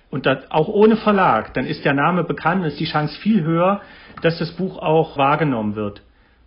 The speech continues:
Ja, es gibt auch diese ganzen Wettbewerbe, will ich noch nennen, Open Mic und sonst wie, alle möglichen, äh, Anthologieprojekte, wo man, wo man einzelne Gedichte einschickt, die dann in einem Buch erscheinen. Das alles wird ja auch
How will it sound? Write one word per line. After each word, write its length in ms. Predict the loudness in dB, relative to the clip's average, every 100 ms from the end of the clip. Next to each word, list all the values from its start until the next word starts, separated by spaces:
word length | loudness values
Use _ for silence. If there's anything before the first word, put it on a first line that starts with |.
| _
Ja, 240 | -4 -4 -6
es 120 | -4
gibt 220 | -4 -2
auch 160 | -6 -4
diese 180 | -6 -2
ganzen 360 | -2 -2 0
Wettbewerbe, 680 | -2 0 -2 0 0 -2 -4
will 80 | -6
ich 160 | -6
noch 300 | -8 -8 -18 _
nennen, 340 | -6 -4 -4 -2
Open 320 | -4 -2 -2
Mic 400 | -2 0 -2 -4
und 140 | -8
sonst 380 | -4 -4 -4 -6
wie, 160 | -6 -4
alle 160 | -4
möglichen, 580 | -2 -2 -4 -6 -6 -8 -16 -20 -20 -20 -20 -6
äh, 60 |
Anthologieprojekte, 1400 | -4 0 0 0 0 2 4 2 4 2 2 0 -2 -2
wo 100 | 0
man, 380 | 0 0 -4 -8 _ -20 -6
wo 140 | -2
man 180 | -2 0
einzelne 480 | -2 -2 -2 -2 -2
Gedichte 480 | -2 -4 -4 -4 0
einschickt, 680 | 0 0 -2 -4 -4 -10 -6
die 80 | -2
dann 180 | -2
in 160 | 0 0
einem 140 | 0
Buch 180 | -2 -6
erscheinen. 540 | -4 -4 -2 -2 -4 -8 -18 -10
Das 160 | -10 -4
alles 320 | -2 0 -2
wird 160 | -2
ja 100 | 0
auch 220 | 2 0